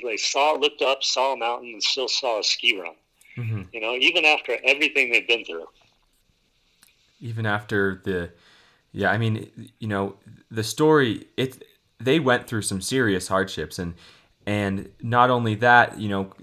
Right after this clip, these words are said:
Speaker 2: constantly climbing mountain over mountain, constantly, you know, pushing German soldiers, Axis soldiers back. Um, and then there's the whole segment where they're kind of fending people off from all directions because they're kind of just marching straight through everything,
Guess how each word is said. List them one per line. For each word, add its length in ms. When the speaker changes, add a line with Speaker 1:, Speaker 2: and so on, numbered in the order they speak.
Speaker 2:
constantly 680
climbing 420
mountain 300
over 180
mountain, 480
constantly, 800
you 120
know, 140
pushing 600
German 360
soldiers, 500
Axis 440
soldiers 300
back. 420
Um, 360
and 160
then 240
there's 200
the 100
whole 280
segment 480
where 280
they're 100
kind 180
of 100
fending 560
people 360
off 240
from 120
all 140
directions 520
because 260
they're 100
kind 180
of 60
just 160
marching 460
straight 340
through 140
everything, 480